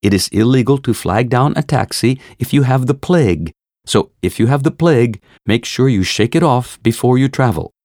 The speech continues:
In the ancient city of York, uniquely, it is legal to murder a Scotsman,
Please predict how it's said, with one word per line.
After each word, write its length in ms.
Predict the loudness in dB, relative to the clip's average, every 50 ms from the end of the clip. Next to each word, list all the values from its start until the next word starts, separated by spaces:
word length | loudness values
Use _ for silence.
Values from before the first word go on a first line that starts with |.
| _ _ _ _ _ _ _ _ _ _ _ _ _ _
In 140 | 2 2 2
the 160 | 2 2 0
ancient 320 | -2 -4 -4 -2 -4 -4
city 300 | -2 -2 -2 -2 -2 -4
of 100 | -4 -4
York, 400 | 0 2 2 2 2 -2 -4 -8 -6
uniquely, 680 | 0 2 2 4 2 2 0 -4 -2 0 0 0 0 -4 _ _ _ -20 -20 -12 -2
it 120 | 0 2
is 160 | 2 2 2
legal 320 | 2 0 2 2 2 0 0
to 120 | 0 0
murder 360 | 0 2 2 2 2 0 -2 -2
a 60 | -4
Scotsman, 680 | -4 -4 -4 -2 -2 -2 -2 -2 -2 0 0 -2 -4